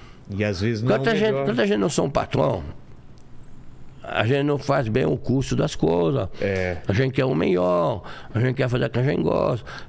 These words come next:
Speaker 2: Quando você é o patrão, você presta mais atenção como é que você descasca as batatas.
Speaker 1: Exato.
Speaker 2: Porque se você joga cada um quilo de batata metade,
Speaker 1: Olha.
Speaker 2: as contas não fecham.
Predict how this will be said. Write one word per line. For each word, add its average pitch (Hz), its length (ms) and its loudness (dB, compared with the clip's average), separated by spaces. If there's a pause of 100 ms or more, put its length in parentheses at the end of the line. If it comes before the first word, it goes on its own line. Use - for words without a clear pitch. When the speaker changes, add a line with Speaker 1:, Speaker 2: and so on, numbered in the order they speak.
Speaker 2:
Quando 254 160 2
você - 140 2
é - 20 6
o 180 60 2
patrão, 110 520 0 (800)
você 117 320 2
presta 131 340 0
mais 139 200 2
atenção 143 420 0
como 156 160 2
é - 20 0
que 131 60 -4
você 147 80 2
descasca 135 440 0
as 135 80 0
batatas. - 540 -2 (260)
Speaker 1:
Exato. 92 520 -4
Speaker 2:
Porque 147 580 2
se 170 200 2
você 180 300 2
joga 147 480 0
cada 151 240 2
um 165 80 2
quilo 143 200 2
de - 80 2
batata 131 420 0
metade, 110 560 2 (1500)
Speaker 1:
Olha. 107 120 2
Speaker 2:
as 117 140 0
contas 185 340 2
não 220 120 2
fecham. - 400 0